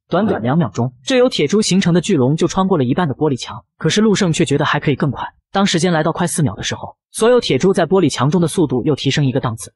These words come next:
片刻之间便全部冲了出来。第二次操作就能稍微熟练一点了，时间应该还没到五秒吧？工作人员看了看手中的秒表，四秒半，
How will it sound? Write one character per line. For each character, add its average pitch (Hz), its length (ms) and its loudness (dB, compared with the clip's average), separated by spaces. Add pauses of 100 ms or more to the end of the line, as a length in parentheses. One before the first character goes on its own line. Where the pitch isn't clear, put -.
(160)
片 240 180 0
刻 190 140 2
之 185 100 0
间 190 160 2
便 180 140 2
全 139 220 -2
部 185 80 2
冲 151 160 -2
了 131 80 0
出 - 100 -10
来。 101 80 -14 (240)
第 254 80 2
二 240 100 4
次 175 140 -2
操 165 220 0
作 156 160 2
就 143 100 0
能 123 100 2
稍 165 200 0
微 160 80 4
熟 143 180 0
练 151 160 2
一 135 60 0
点 - 100 -10
了， - 80 -20 (240)
时 - 180 -2
间 185 160 2
应 185 80 4
该 185 120 2
还 160 120 0
没 156 120 2
到 160 80 0
五 131 100 2
秒 139 160 2
吧？ - 120 -12 (260)
工 240 160 2
作 226 100 4
人 165 140 4
员 165 160 2
看 180 160 -2
了 165 80 0
看 175 120 -2
手 104 200 -2
中 165 100 0
的 160 80 2
秒 113 160 0
表， - 140 -8 (220)
四 - 200 -4
秒 123 140 0
半， - 240 -4